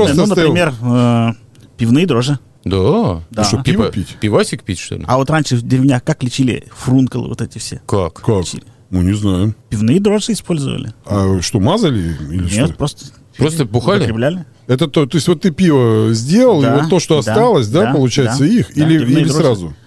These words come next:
Speaker 2: Либо сразу же, либо, э, живое пиво, так называемое, то либо пивные дрожжи делали. Потому что, э, в пивных дрожжах есть, э, одно из веществ, так называемый нуклеинат атрия, который как раз стимулирует одно из звеньев иммунитета.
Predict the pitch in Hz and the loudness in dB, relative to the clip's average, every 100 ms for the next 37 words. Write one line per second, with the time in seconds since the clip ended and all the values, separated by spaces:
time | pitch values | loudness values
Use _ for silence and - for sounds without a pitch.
0 | - 127 147 - 131 135 117 123 123 113 | -8 -6 -4 -4 -4 -4 -4 -2 -2 -2
1 | 113 113 113 127 120 139 135 120 117 117 | -2 -2 -2 -2 -2 -4 -6 -8 -10 -6
2 | 120 110 113 107 117 110 - 110 110 107 | -6 -4 -6 -6 -6 -6 -6 -6 -4 -4
3 | 131 110 107 95 98 - - - - 131 | -6 -6 -8 -8 -10 -18 -20 -20 -4 -2
4 | 135 123 101 - 117 107 107 - 123 151 | 0 -2 -6 -8 -8 -6 -6 -4 0 0
5 | 127 120 135 214 - - - 127 131 - | 0 -2 0 -2 -2 -14 -6 -2 -2 -6
6 | - - 113 117 120 120 131 120 117 123 | -18 -14 -6 -2 -2 0 0 0 -2 -4
7 | - 196 - - - - - 117 120 113 | 0 -2 -4 -16 -18 -18 -8 -4 -2 0
8 | 117 113 117 117 107 170 165 110 110 151 | 0 0 0 0 0 -4 -4 -6 -6 -6
9 | 139 - 110 127 120 - - 113 107 147 | -6 -8 -8 -8 -8 -10 -8 -4 -2 0
10 | 135 113 120 123 123 110 131 113 - 135 | -2 -4 -4 -2 -2 0 0 0 -4 -4
11 | 131 113 92 - 95 | -4 -4 -6 -8 -10